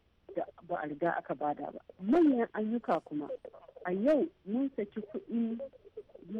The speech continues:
domin manyan ayyuka, ah, dal-, ah, ɗari, dubu, biliyan ɗari bakwai da ishirin na manyan ayyuka. In ka tuna cewa fa wannan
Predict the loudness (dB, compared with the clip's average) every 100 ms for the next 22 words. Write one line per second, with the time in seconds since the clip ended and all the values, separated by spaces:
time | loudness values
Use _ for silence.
0 | -6 -4 4 6 6 4 4 4 4 2
1 | 4 0 0 0 0 0 0 -6 -16 -18
2 | -12 -4 -2 0 -2 0 4 4 2 0
3 | 0 0 -4 -6 -10 -14 -20 _ -4 -2
4 | 2 2 2 0 -2 -2 0 0 2 0
5 | 0 -4 0 4 6 8 6 2 -2 -4
6 | _ 0 2 2 0 -4 -2 -4 -2 2
7 | 2 2 -4 -8 -10 -12 -8 -6 -4 -4
8 | -8 -10 -10 -12 -20 -20 -8 0 4 6
9 | 6 2 -2 -4 -2 -4 -8 -20 _ -2
10 | 4 4 2 0 0 2 4 4 2 -6
11 | _ _ 4 6 6 4 2 0 0 -2
12 | 0 2 2 0 0 -2